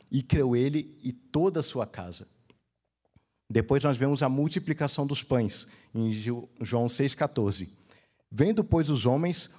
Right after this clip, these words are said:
o sinal que Jesus fizera, disseram, 'Este é verdadeiramente o profeta que devia vir ao mundo.'" Quando Jesus anda sobre as águas, os discípulos, quando Jesus fala com ele, em João seis vinte e um, diz o texto,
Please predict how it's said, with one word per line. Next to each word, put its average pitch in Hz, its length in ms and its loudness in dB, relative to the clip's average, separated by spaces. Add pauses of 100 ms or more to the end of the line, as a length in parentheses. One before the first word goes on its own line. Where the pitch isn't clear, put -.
o 139 100 -4
sinal 139 400 0
que 147 120 -6
Jesus 139 300 0
fizera, 135 440 2
disseram, 117 460 -2 (240)
'Este 180 480 0
é 180 160 2
verdadeiramente 156 800 2
o 147 100 -12
profeta 180 500 -2
que 165 120 -6
devia 131 300 0
vir 117 140 0
ao 110 60 2
mundo.'" 95 340 -4 (1400)
Quando 131 220 4
Jesus 127 400 2
anda 147 160 4
sobre 143 260 0
as 123 140 2
águas, 101 420 -2 (280)
os 120 140 2
discípulos, 147 480 -2
quando 147 220 0
Jesus 135 300 0
fala 165 300 0
com 147 220 -2
ele, 160 320 0 (200)
em 117 60 -6
João 123 200 0
seis 135 180 0
vinte 127 260 -4
e 135 40 2
um, 147 240 -2 (680)
diz 127 280 0
o 131 60 -4
texto, - 380 -2